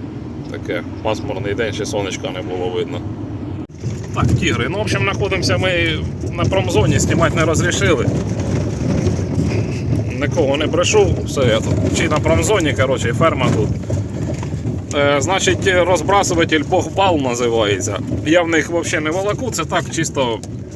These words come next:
на ентузіазмі взяти щось нове попробувати. Е, два тут і два зараз їдемо в друге місто, дивимося, чи тридцять кілометрів в сторону.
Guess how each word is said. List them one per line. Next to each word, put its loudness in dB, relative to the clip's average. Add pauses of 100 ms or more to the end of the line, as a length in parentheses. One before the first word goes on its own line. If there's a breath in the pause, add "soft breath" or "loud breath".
(140)
на 0
ентузіазмі -2
взяти -2
щось -4
нове -2
попробувати. -2 (840 loud breath)
Е, 2 (120)
два 2
тут -2 (460)
і 0
два 4
зараз 2
їдемо 0
в -2
друге 2
місто, 2
дивимося, 2 (640)
чи 4 (280)
тридцять 2
кілометрів 0
в -6
сторону. 0